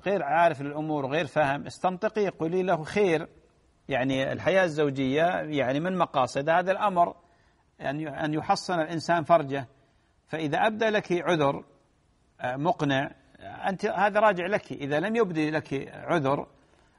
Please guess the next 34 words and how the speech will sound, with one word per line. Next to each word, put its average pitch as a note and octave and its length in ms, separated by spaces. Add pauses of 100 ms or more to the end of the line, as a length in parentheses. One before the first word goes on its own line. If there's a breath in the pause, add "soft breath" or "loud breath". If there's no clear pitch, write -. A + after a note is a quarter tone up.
(140 soft breath)
آه، C3+ 220
ما، F3 420
يعني، C#3 300
لك F#3 200
الخيار F#3 500
الكامل D3 500 (200)
إن B2 240
تبقين F3+ 420
معه E3+ 280
على E3+ 120
هذه D#3+ 160
الحالة D3+ 380
ولا G3+ 180
تفارقينه، G3 580
وإذا D3 240
فارقتيه، F#3 640 (520 soft breath)
فارقتيه F3+ 400
بحق F3+ 400 (140)
وليس E3+ 280
بباطل، F#3 580 (920)
لأن E3+ 320
النبي F3 320
عليه D#3+ 220
الصلاة D#3 260
والسلام D3+ 220
قال: D3+ 240
'أيما F#3+ 300
امرأة F3 280
طلبت E3+ 600
الطلاق F3 440
من E3+ 140
غير G#3+ 280
ما G#3 120
بأس.'" G3+ 460